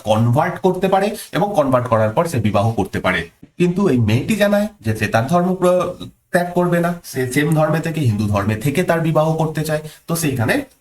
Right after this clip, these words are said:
এই আবেদন যেটা সেই স-, সম্পূর্ণ খারিজ করে দেয় বিচারপতি। এই কেসের ভিত্তিতেই আমরা জানতে চলেছি যে এই স্পেশাল ম্যারেজ অ্যাক্ট এই জিনিসটা কি, যেটা নিয়ে এতক্ষণ কথা হচ্ছে যে স্পেশাল ম্যারেজ অ্যাক্ট এই ব্যাপারটা কি। ভারতে যে আইন রয়েছে তাকে তিন ভাগে ভাগ করা হয়।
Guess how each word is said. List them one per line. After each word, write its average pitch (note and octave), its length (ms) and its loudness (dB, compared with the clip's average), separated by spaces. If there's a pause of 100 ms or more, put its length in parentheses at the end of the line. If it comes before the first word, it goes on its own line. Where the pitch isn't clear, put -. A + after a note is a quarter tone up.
(160)
এই G2+ 420 -4
আবেদন F#2+ 380 0
যেটা A2 360 0
সেই F2+ 160 -6
স-, - 220 -8
সম্পূর্ণ G#2+ 380 -2
খারিজ E2+ 320 -4
করে F#2 180 -4
দেয় G3+ 180 0 (280)
বিচারপতি। G#2+ 560 -2 (380)
এই C4+ 140 2
কেসের C#4 300 2
ভিত্তিতেই G#3 480 2
আমরা - 200 0
জানতে B2 300 2
চলেছি F3+ 460 -2 (120)
যে D#3+ 60 0 (100)
এই A3 80 2
স্পেশাল G3+ 640 -2 (140)
ম্যারেজ D3+ 640 0
অ্যাক্ট A#2 300 0 (120)
এই C#3+ 120 0
জিনিসটা G3 320 0
কি, - 220 -4 (320)
যেটা D#3+ 300 -2
নিয়ে F3 240 0
এতক্ষণ A#2+ 380 0
কথা A2+ 220 0
হচ্ছে C#4+ 200 0
যে D4+ 100 2
স্পেশাল A3+ 420 0
ম্যারেজ A#2+ 240 0
অ্যাক্ট C3+ 180 -2
এই B2+ 80 2
ব্যাপারটা F2 380 -4
কি। D#2+ 140 -10 (1040)
ভারতে D#3+ 460 0 (200)
যে C3+ 300 -2
আইন G#3+ 320 0
রয়েছে C#3+ 300 0
তাকে G3+ 220 0
তিন G#3 260 0
ভাগে F#3+ 220 2
ভাগ A2 220 -2
করা F#2 160 0
হয়। - 200 -6